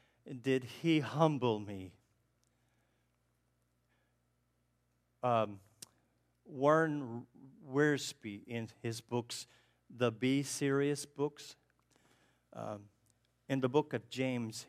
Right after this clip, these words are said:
he says this, um, "Never ask God to humble you,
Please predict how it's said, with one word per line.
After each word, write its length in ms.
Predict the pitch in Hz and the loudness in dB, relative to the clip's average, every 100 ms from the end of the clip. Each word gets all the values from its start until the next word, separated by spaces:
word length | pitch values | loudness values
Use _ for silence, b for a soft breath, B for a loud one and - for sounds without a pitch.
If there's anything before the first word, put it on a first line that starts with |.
| _ | _
he 120 | 139 | -4
says 400 | 131 143 123 98 | -2 0 0 -2
this, 380 | - 104 - - _ _ _ _ _ _ _ _ _ - | -6 -6 -8 -14 _ _ _ _ _ _ _ _ _ -6
um, 300 | 113 110 98 - _ _ _ - _ _ _ _ _ _ - | -4 -4 -6 -16 _ _ _ -20 _ _ _ _ _ _ -4
"Never 520 | 127 151 160 156 156 | 6 8 10 8 6
ask 400 | 135 135 - - | 6 6 4 -2
God 300 | 147 139 139 | 2 2 2
to 140 | - 120 | -2 -2
humble 380 | 113 127 110 | 0 -2 -2
you, 300 | 104 101 104 | -6 -8 -10